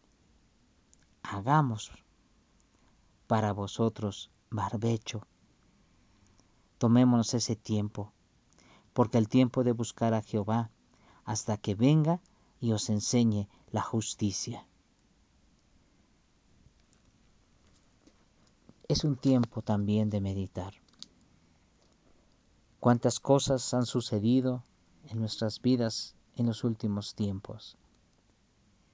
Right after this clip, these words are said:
¿De qué cosas nosotros hemos podido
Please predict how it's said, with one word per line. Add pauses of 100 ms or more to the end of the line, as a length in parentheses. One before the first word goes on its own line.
(800)
¿De
qué
cosas
nosotros
hemos (920)
podido